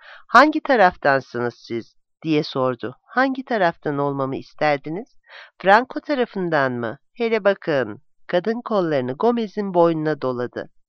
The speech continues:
"Güzel askerim." diye mırıldandı. Soluğu mis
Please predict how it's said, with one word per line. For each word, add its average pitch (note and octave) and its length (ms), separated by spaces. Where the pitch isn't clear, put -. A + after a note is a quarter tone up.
"Güzel F#3+ 360
askerim." C#3 520
diye B2 160
mırıldandı. C3 800
Soluğu D4 460
mis C4 220